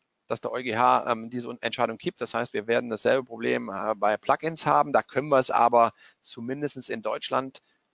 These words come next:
besser lösen. Äh, das ist, äh, Dank an Mario, das hat, ist, glaub ich, auf seinem Mix-, Mist gewachsen. Zumindest hat er mir damals vor ewigen Zeiten schon, äh, den, den Sher-,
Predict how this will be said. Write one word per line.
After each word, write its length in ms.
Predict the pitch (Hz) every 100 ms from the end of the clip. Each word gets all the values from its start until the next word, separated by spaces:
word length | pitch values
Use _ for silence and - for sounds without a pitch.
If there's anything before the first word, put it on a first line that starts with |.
| _
besser 340 | - - 147 120
lösen. 640 | 113 151 175 180 180 175
Äh, 420 | 127 123 120 117 113 - - - - -
das 160 | 117
ist, 240 | 143 131 -
äh, 140 | 120
Dank 240 | 120 123 139
an 100 | 117
Mario, 460 | 113 160 160 160
das 160 | 151 135
hat, 120 | -
ist, 220 | - 120 -
glaub 160 | -
ich, 60 | 127
auf 60 |
seinem 240 | - 127 139
Mix-, 180 | 147 -
Mist 300 | 135 147 -
gewachsen. 320 | 139 139 131
Zumindest 220 | 135 139
hat 100 | 123
er 120 | 143
mir 100 | 143
damals 500 | 123 127 123 - -
vor 220 | - 117
ewigen 260 | 139 143 123
Zeiten 380 | - 127 131 113
schon, 340 | 117 107 107
äh, 300 | 104 104 107
den, 500 | 107 107 107 104 104
den 140 | 101 104
Sher-, 260 | 120 127